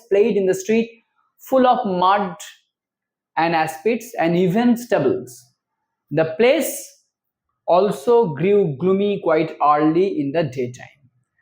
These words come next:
তাহলে দিনের দিকে <coughs> যে রাস্তাটা একদম শুনশান, ফাঁকা, নির্জন, একমাত্র যখন স্কুল ছুটি হতো বা স্কুল টাইম যখন হতো, সেই সময় বাচ্চাদের যে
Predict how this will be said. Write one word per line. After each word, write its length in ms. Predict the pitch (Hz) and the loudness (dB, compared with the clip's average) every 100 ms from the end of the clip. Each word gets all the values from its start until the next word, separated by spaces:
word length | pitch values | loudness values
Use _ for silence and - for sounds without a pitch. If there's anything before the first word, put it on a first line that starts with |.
| _ _ - | _ _ -2
তাহলে 140 | 165 156 | 2 2
দিনের 400 | 160 240 302 233 | 4 4 4 4
দিকে 260 | 247 262 277 - - 571 359 | 2 2 2 2 0 0 -2
<coughs> 440 | - - _ _ 175 | -4 -12 _ _ -2
যে 100 | 175 | 2
রাস্তাটা 360 | 160 - 190 | 2 0 -2
একদম 280 | 180 175 196 | -2 -2 -6
শুনশান, 520 | 190 196 185 190 185 | -4 -6 -2 -2 -2
ফাঁকা, 400 | 185 151 147 170 | -2 -4 0 0
নির্জন, 540 | 165 160 139 175 185 233 _ _ _ _ 175 | 2 2 0 0 -2 -4 _ _ _ _ -4
একমাত্র 680 | 196 208 262 262 - 277 | -2 0 0 0 -2 0
যখন 400 | 214 208 208 208 | 2 0 0 -2
স্কুল 480 | 202 - 220 226 220 - _ | -6 -2 0 2 -2 -8 _
ছুটি 320 | - 175 220 | -4 -2 2
হতো 380 | 202 202 240 - _ _ _ - | 4 2 -2 -6 _ _ _ -4
বা 100 | 165 | -2
স্কুল 380 | 165 - 202 196 | 0 2 2 2
টাইম 300 | 170 170 214 | 2 2 2
যখন 280 | 185 170 156 | 0 0 0
হতো, 240 | 151 247 | 0 -2
সেই 220 | - 165 | 0 0
সময় 280 | 147 156 214 | 0 -2 0
বাচ্চাদের 560 | 170 135 - 139 156 143 | 0 -2 -2 -4 -2 -2
যে 300 | 151 151 | 0 0